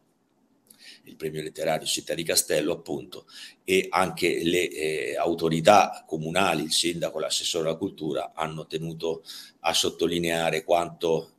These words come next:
eh, esperienze editoriali come la nostra,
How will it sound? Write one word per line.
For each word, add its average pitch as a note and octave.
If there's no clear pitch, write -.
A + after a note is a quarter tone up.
eh, B1+
esperienze F2
editoriali E2
come F2
la F#2+
nostra, D#2+